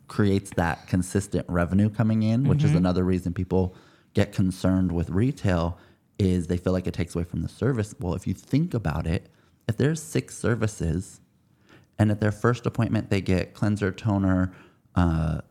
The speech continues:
Speaker 1: a basic serum, their S P F, and a night moisturizer, that's one investment. At their
Speaker 2: Mm.
Speaker 1: next appointment, they're gonna buy eye care,
Speaker 2: Yeah.
Speaker 1: an exfoliant, an enhancement, s-, a targeted treatment serum,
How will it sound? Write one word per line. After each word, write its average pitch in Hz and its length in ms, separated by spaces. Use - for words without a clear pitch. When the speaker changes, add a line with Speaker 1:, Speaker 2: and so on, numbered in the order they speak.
Speaker 1:
a 95 80
basic 98 460
serum, 92 680
their 85 500
S 104 200
P 95 180
F, 90 220
and 87 140
a 85 60
night 85 240
moisturizer, - 720
that's - 240
one 92 220
investment. - 680
At 98 100
their - 140
Speaker 2:
Mm. - 20
Speaker 1:
next 107 240
appointment, 113 460
they're 101 100
gonna 101 140
buy 90 260
eye 90 220
care, 87 580
Speaker 2:
Yeah. 202 320
Speaker 1:
an 95 140
exfoliant, 92 1080
an 90 100
enhancement, 95 720
s-, - 320
a 80 220
targeted 104 420
treatment 101 460
serum, 90 560